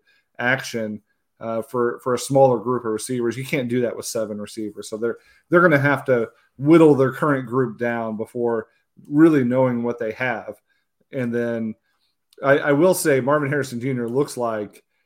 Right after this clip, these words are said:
looks like, you know, the, the best prospect since, what, Calvin Johnson? Like, he, he's really, uh,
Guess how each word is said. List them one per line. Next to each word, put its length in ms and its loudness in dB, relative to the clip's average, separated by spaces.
looks 300 -2
like, 320 0
you 100 -6
know, 360 -6
the, 300 -4
the 100 -8
best 280 -4
prospect 460 -6
since, 360 -10
what, 300 -14
Calvin 320 -6
Johnson? 480 -8
Like, 200 -6
he, 300 -6
he's 160 0
really, 640 4
uh, 460 -6